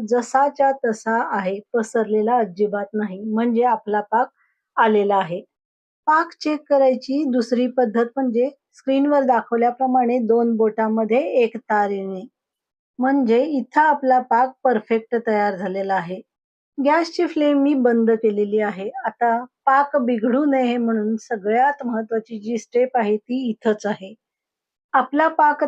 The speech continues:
तयार झालेला आहे हे आपण आता दोन पद्धतीने चेक केलेलं आहे. पाक बघायची तिसरी पद्धत, हातात कॅमेरा पकडून शूट करता येत नव्हतं म्हणून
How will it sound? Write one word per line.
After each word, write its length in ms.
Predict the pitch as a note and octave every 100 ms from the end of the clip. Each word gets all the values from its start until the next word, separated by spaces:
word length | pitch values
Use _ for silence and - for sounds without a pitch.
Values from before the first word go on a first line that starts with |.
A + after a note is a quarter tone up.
| D4
तयार 340 | B3+ B3 C4+
झालेला 420 | C4+ C#4+ B3+ C4
आहे 280 | C4+ C4 B3
हे 160 | A#3 B3
आपण 320 | B3 A#3 B3
आता 260 | A#3+ - C4+
दोन 300 | A#3+ A#3 A#3+
पद्धतीने 580 | A#3 G#3+ B3+ B3 A#3 C#4+ C#4+ _
चेक 200 | - A3 -
केलेलं 340 | G#3 G3+ G3+
आहे. 260 | G3+ E3 F3+ - _ _ _ _ _ _ -
पाक 220 | D#4+ F4
बघायची 500 | D#4 D4+ D#4+ D#4+ D#4+
तिसरी 420 | D#4 B3+ C4+ C#4+
पद्धत, 500 | D4+ C#4+ A#3+ A3+ A#3+ A#3+ _ _ _ -
हातात 280 | B3 C4 E4 -
कॅमेरा 440 | C#4+ B3+ B3+ C#4 C#4+
पकडून 440 | - C#4+ A#3+ B3 B3
शूट 280 | - C4 C4
करता 320 | B3+ A3+ B3 B3
येत 240 | B3+ C4
नव्हतं 420 | A#3+ A#3 A3+ A#3
म्हणून 340 | A#3+ B3 G#3+